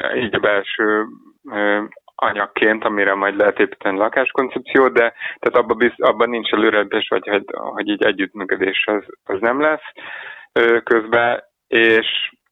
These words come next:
és ami, tehát hogy ez az egyik része, hogy együttműködés, a másik, hogy, hogy abban reménykedünk, hogy talán tényleg egy, egy kicsit jobb szociálpolitika, vagy egy érzékenyebb, társadalmilag nyitottabb ilyen szociálpolitika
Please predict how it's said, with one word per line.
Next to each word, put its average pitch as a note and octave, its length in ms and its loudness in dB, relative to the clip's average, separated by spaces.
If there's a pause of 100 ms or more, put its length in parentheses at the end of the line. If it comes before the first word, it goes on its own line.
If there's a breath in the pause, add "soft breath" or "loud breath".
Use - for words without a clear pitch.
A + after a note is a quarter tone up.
(760)
és A#2 180 2
ami, A#2+ 460 2
tehát A#2+ 180 0
hogy B2+ 160 0
ez B2 200 2
az A2+ 60 4
egyik A2+ 260 0
része, G#2 300 2
hogy G#2 180 0
együttműködés, B2+ 640 0
a - 40 -2
másik, A#2 340 -2
hogy, A#2+ 260 2 (260 loud breath)
hogy A#2 140 -2
abban A2+ 260 2
reménykedünk, G#2+ 520 -2
hogy A2 140 -2
talán A2 280 0
tényleg G#2 280 2
egy, F#2+ 320 -4
egy - 100 -20
kicsit - 300 -8
jobb G#2 200 0 (120)
szociálpolitika, G2+ 1600 -4
vagy G2+ 220 -4
egy G2 220 -4 (520 loud breath)
érzékenyebb, A2 800 0
társadalmilag G#2+ 960 -4
nyitottabb A2 520 -2
ilyen G2+ 220 -6
szociálpolitika A2+ 1080 -2